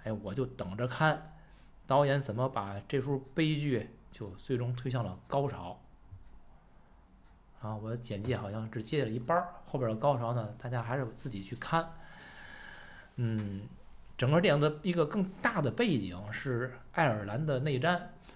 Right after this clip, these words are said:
它的时间设定呢是在一九二三年，具体到电影的时候，它是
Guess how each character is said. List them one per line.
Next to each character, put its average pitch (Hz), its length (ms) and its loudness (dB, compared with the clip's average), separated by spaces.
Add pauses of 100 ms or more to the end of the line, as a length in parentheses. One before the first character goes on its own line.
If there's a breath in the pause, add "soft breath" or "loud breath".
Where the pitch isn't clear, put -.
(220 loud breath)
它 185 100 2
的 165 100 4
时 180 220 2
间 196 180 6
设 190 220 6
定 180 220 4
呢 110 100 0
是 139 160 -2
在 117 460 0 (160)
一 160 100 -2
九 113 220 2
二 143 140 6
三 160 240 2
年， 107 260 -2
具 - 100 -8
体 127 120 -2
到 127 160 0
电 147 180 2
影 95 80 -2
的 113 60 -4
时 139 60 0
候， 139 60 2
它 139 140 0
是 127 320 -2